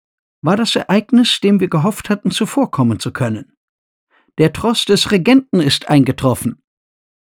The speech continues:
Sie fuhren zu der transparenten Kuppel herum. Atlan aktivierte geistesgegenwärtig eines der Steuerholos.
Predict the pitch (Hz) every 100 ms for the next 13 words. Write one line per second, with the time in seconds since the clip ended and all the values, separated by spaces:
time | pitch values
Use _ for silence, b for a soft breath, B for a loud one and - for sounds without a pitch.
0 | _ _ _ _ _ - 131 113 147 131
1 | 135 143 113 107 123 - 107 117 127 127
2 | 123 107 90 98 - - _ _ _ _
3 | _ _ _ B - 147 165 165 175 143
4 | - 127 151 147 123 143 170 - 147 151
5 | 147 147 156 - 127 131 - 139 - 127
6 | 117 101 104 110 110 -